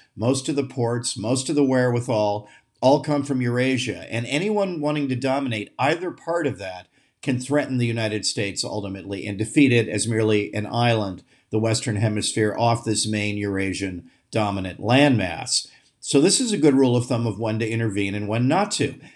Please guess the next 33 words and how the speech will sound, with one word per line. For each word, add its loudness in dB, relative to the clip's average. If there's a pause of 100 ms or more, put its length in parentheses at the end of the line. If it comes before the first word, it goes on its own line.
(100)
And 2
Hemingway, 2
strikingly, -2
as 0
he 2
did -2
with -6
World -2
War -4
One, -4 (300)
gets 0
this 0
right, -2 (400)
that 0
this, 2
he's 4
involved 0
in -2
mankind, -4
and -6
the -4
Nazis -2
dominating -2
Spain, -4 (160)
France, -4
Western 0
Europe, -2
and -6
then -2
the -2
whole 4
of 0
Europe -2